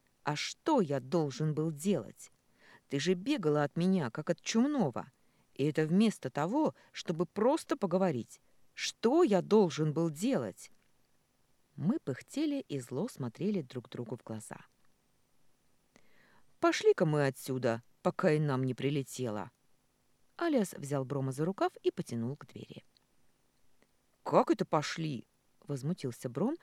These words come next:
но натолкнулся на наши с Крисом злющие взгляды и бодренько пошёл на выход. «Ну, пошли так пошли, чего уж тут». «Слушай, ты!»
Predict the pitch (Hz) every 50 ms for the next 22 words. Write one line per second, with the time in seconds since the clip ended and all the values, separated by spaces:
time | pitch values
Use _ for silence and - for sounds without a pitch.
0 | - - _ - 151 156 160 160 160 156 147 - 156 160 - - 185 208 226 214
1 | - 165 156 151 151 160 160 147 - 139 - - - 170 156 - - 143 139 127
2 | 135 151 135 120 - - 127 131 - - - 185 254 302 311 - 311 - - -
3 | - _ - - 392 381 254 170 202 247 262 220 233 247 226 220 - - - -
4 | 127 - - 127 135 151 151 131 113 127 123 - - - - - _ _ _ _
5 | _ _ _ _ _ _ _ _ _ _ _ _ - 143 147 170 226 277 311 285
6 | - - 175 151 - - 147 160 220 285 - - 139 - - - 107 - - -
7 | 131 160 202 220 208 - - _ _ - - - 123 113 - 98 90 - - -
8 | - - - - - - _ _ _ _ _ _ _ _ - - - - - 269
9 | 285 294 294 262 208 - - - - 143 - _ _ _ _ _ - 349 339 208
10 | 131 -